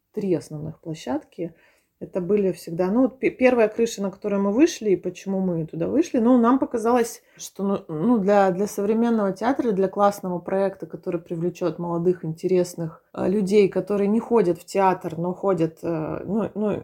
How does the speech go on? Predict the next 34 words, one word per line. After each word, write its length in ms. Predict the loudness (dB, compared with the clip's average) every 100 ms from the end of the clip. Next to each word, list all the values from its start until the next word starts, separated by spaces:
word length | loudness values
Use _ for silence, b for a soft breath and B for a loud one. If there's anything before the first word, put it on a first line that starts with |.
| -10
как 160 | -12 -12
сказать, 360 | -4 -4 -4 -4
ищут 420 | -6 -6 -8 -4
и 40 | -4
интересуются 680 | 0 0 -2 -4 -6 -8
всем 340 | -10 -4 -2 0
новым, 540 | 2 2 0 -2 -4 b
нужна 380 | -6 -2 2 4
необычная 500 | 4 2 0 -2 -2
площадка, 600 | 0 -2 0 -2 -4 -18
потому 260 | -8 -6 -6
что 200 | -8 -6
просто 440 | 0 0 -2 -8
в 60 | -2
зал, 320 | 2 2 2
где 160 | 0
кресло, 540 | -2 0 0 0 -6 -8
сцена, 580 | -8 -4 -2 -2 -4 -6
какое-то 400 | -8 -4 -4 -6
Д 160 | -8
К 320 | -8 -4 -2 -4
и 40 |
так 200 | -4 -2
далее, 440 | 2 4 2 0 B B B B -6
ну, 160 | -4
такие, 400 | -2 -4 -2 -2
как 200 | 0 -2
мы, 340 | 2 2 2 0 -12 -4
они 200 | 2 2
не 100 | 2
пойдут, 440 | 2 2 2 -4
посчитают 400 | -8 -8 -6 -4
это 140 | -4 -6
скучным. 600 | -8 -10 -10 -10 -12